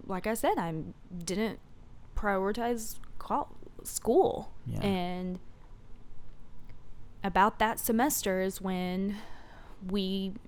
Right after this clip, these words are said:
Speaker 1: got in touch with each other again, and we started dating, and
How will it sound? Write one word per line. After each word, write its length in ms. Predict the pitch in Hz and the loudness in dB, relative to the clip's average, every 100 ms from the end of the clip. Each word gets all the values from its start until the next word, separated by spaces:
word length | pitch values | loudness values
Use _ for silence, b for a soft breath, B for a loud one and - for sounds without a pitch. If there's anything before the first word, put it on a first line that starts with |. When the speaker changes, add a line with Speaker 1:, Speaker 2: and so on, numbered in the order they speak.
| - - 196 | -14 -10 -2
Speaker 1:
got 320 | 180 175 - | 2 2 4
in 100 | 196 | 4
touch 220 | 202 202 | 6 6
with 100 | 208 | 4
each 140 | 208 214 | 2 4
other 200 | 202 202 | 4 4
again, 500 | 196 202 185 185 185 | 4 2 2 2 2
and 100 | 175 | 4
we 100 | 175 | 4
started 400 | - 180 180 180 | 4 6 6 10
dating, 720 | 220 247 226 214 208 202 185 | 10 12 10 8 8 4 4
and 280 | 156 71 | 2 0